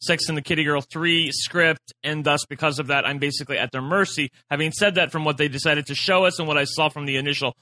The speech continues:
rehearsal footage, it looked like everybody was having a rough time except Monique. In fact, I, even when they showed Monique having problems, like, with the wig and everything,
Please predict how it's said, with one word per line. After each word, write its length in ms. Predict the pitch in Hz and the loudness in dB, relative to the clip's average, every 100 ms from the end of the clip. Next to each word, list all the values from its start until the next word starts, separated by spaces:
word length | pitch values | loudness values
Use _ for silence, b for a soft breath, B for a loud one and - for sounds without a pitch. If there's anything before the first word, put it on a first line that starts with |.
| _ _ | _ _
rehearsal 640 | 131 147 - 247 262 240 185 | 0 0 2 2 4 4 0
footage, 460 | - 151 143 139 - | 2 4 4 2 -4
it 100 | 160 | -4
looked 220 | 175 196 | -2 0
like 160 | 196 - | 0 0
everybody 340 | 156 180 214 214 | -2 0 2 0
was 140 | 208 | 0
having 200 | 185 185 | 0 0
a 40 | 180 | 2
rough 200 | 156 - | 0 2
time 280 | 143 135 131 175 | 0 0 -2 -8
except 580 | - - - 170 160 - _ | -6 -4 0 2 0 -4 _
Monique. 440 | 147 156 143 104 - | 0 0 0 -4 -6
In 80 | 123 | -2
fact, 180 | 151 - | -2 -2
I, 120 | 151 143 B | -4 -4 B
even 240 | 220 226 190 | -2 0 0
when 80 | 175 | 0
they 100 | 160 | 0
showed 260 | - 170 | 2 2
Monique 280 | 156 147 143 | 2 -2 0
having 200 | 147 131 | 0 -2
problems, 280 | 135 139 123 | 0 0 0
like, 120 | 127 | -6
with 80 | 123 | -6
the 60 | 127 | -4
wig 200 | 123 135 | -2 0
and 60 | 127 | 0
everything, 260 | 120 123 | -4 -8